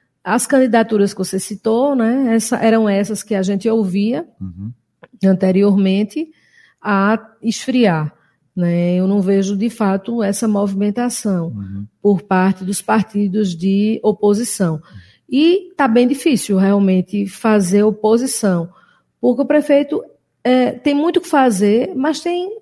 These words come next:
Speaker 1: demonstrado em todas as áreas intervenções importantes. A gente não pode dizer o mesmo em relação ao Estado, né? O Estado vai muito mal,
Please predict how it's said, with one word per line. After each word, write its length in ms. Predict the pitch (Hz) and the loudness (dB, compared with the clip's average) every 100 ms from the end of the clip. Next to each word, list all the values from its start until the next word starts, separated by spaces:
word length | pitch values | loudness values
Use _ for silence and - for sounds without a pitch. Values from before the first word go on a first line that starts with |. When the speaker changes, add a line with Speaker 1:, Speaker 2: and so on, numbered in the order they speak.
| - 233 | -10 -4
Speaker 1:
demonstrado 580 | 330 339 - 277 269 | -2 -2 -4 0 0
em 80 | 277 | 0
todas 420 | 269 262 285 320 | 0 0 2 0
as 280 | 320 330 220 | 0 0 0
áreas 300 | 240 240 262 | 0 0 -2
intervenções 1000 | 277 277 277 277 311 - 233 233 247 - _ _ _ 214 | -2 0 0 0 -4 -4 -2 -2 -4 -6 _ _ _ 0
importantes. 960 | 208 214 165 - 175 156 - 190 - _ _ _ _ _ _ _ _ _ _ _ _ _ _ _ 233 | 2 2 0 2 2 0 -6 -12 -12 _ _ _ _ _ _ _ _ _ _ _ _ _ _ _ 0
A 60 | |
gente 200 | 233 233 | 2 2
não 100 | 240 | 2
pode 240 | 240 220 208 | 2 2 2
dizer 260 | 214 240 | 2 4
o 80 | 254 | 6
mesmo 380 | 220 214 262 294 | 6 4 4 2
em 40 | |
relação 420 | 294 277 269 277 | 0 0 0 0
ao 120 | 269 330 | 0 -2
Estado, 680 | - - 226 175 165 165 | -2 0 2 2 0 -2
né? 140 | 160 170 | -2 -4
O 40 | |
Estado 360 | - 233 240 220 | -4 -2 0 2
vai 140 | 247 | 0
muito 300 | 240 247 294 | 0 -2 -2
mal, 540 | 269 202 185 220 311 | 0 0 0 -2 -6